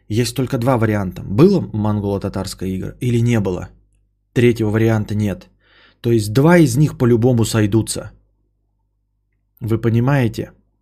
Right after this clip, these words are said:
Сойдутся во мнении. Мы не узнаем, что было правдой – но два из этих трех сойдутся во мнении.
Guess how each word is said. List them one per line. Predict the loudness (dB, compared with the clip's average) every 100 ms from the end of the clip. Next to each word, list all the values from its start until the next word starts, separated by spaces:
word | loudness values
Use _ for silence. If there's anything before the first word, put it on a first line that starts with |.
| _ _ _ _ _
Сойдутся | 0 2 4 2 2 0
во | 0
мнении. | 0 0 -2 -4 -12 _ -20 -4
Мы | 2 6
не | 6
узнаем, | 6 4 4 4 0
что | -2 0
было | 2 0
правдой – | 2 0 0 -4 -10 -14 _ _ _ _ -2
но | 0
два | 2 2 4 2
из | 2 0
этих | 0 -2 -2
трех | 0 0 -2
сойдутся | -4 -2 -2 -2 -4
во | -2
мнении. | 0 0 -2 -4 -8 -14